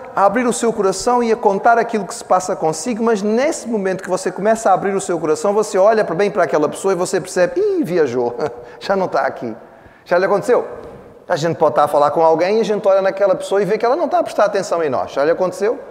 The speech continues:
Eu acho que sim, acontece connosco todos, não é? E você está a falar e a pessoa, na verdade, não está ali. Tá. Ficou ali, mas, não é?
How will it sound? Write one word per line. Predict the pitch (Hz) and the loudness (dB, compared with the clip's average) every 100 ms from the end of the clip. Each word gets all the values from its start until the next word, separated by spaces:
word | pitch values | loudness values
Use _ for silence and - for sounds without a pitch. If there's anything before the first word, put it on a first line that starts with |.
| - - - - - | -20 -20 -20 -14 -4
Eu | 151 | -2
acho | 101 - | -2 -6
que | |
sim, | - 117 | -12 -12
acontece | - 135 123 135 | -8 -6 -2 -4
connosco | - 135 135 - | -4 -4 -4 -6
todos, | - 123 | -6 -6
não | 117 | -2
é? | 156 143 - - - - _ _ _ _ _ _ | -4 -4 -10 -20 -20 -20 _ _ _ _ _ _
E | 190 | -2
você | 214 294 | 0 2
está | 302 | 4
a | 285 | 4
falar | 247 254 277 | 6 6 6
e | |
a | 262 | 2
pessoa, | - 285 339 - - - - - - _ - | 2 0 0 -4 -14 -18 -20 -20 -20 _ -6
na | 196 | -2
verdade, | 254 247 254 247 | 0 2 2 2
não | 269 | 0
está | 269 262 | 2 4
ali. | 269 226 214 208 - - - - - - _ | 4 2 -2 -6 -14 -18 -20 -20 -20 -20 _
Tá. | 508 453 427 466 - - - - _ _ _ _ _ _ | -10 -8 -10 -18 -20 -20 -20 -20 _ _ _ _ _ _
Ficou | - 254 | -6 -2
ali, | 214 226 | 0 0
mas, | 214 180 - - | 0 -2 -4 -12
não | 143 | -6
é? | 170 | -6